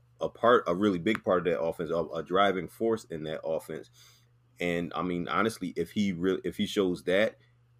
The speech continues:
his, his stock will skyrocket, honestly, uh, because we know, we know the, the, the stock of, of quarterbacks is inflated anyway. But he shows that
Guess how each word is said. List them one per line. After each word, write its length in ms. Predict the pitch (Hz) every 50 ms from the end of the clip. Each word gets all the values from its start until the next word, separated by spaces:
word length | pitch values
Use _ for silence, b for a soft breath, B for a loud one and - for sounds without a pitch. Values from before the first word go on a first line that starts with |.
| _ _ _ _ _ _ _ - - _ -
his, 420 | - - 101 113 101 85 - -
his 220 | 110 113 117 120 -
stock 340 | - 92 90 92 - -
will 160 | 76 76 69 -
skyrocket, 800 | - - - - 76 82 110 87 71 71 67 - - 62 - - _
honestly, 440 | 58 69 90 82 - - 85 80 69
uh, 100 | 65 - - -
because 240 | 98 98 110 110
we 140 | 110 131 123
know, 180 | 117 107 98 90
we 160 | 90 123 117
know 120 | 104 92
the, 200 | 85 87 87 82 - -
the, 280 | 82 76 73 69 67 -
the 60 | - -
stock 260 | - 117 90 78 87
of, 100 | 78 73 - - _
of 140 | 80 - -
quarterbacks 520 | - 104 95 80 85 87 78 - - - b b b b b
is 100 | - -
inflated 480 | 87 76 - - 98 90 82 71 71 80
anyway. 460 | 117 143 135 101 80 76 64 65 - b b b b b - _
But 160 | 95 85 76 -
he 120 | 220 226
shows 360 | 220 - 117 107 107 104 - -
that 260 | 98 87 85 -